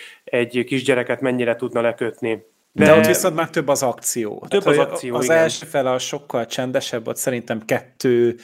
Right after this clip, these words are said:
Speaker 2: ilyen kisebb akció jelenet van,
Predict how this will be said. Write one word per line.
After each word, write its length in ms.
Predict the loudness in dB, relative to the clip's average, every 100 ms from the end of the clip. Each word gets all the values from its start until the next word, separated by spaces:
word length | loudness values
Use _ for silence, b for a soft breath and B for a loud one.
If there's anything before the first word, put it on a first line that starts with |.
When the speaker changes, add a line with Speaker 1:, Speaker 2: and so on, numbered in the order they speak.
| B B
Speaker 2:
ilyen 200 | -4 -4
kisebb 400 | -4 -4 -2 0
akció 440 | -2 -4 -2 0 2
jelenet 500 | 0 -2 -6 -8 -6
van, 360 | -2 -2 -2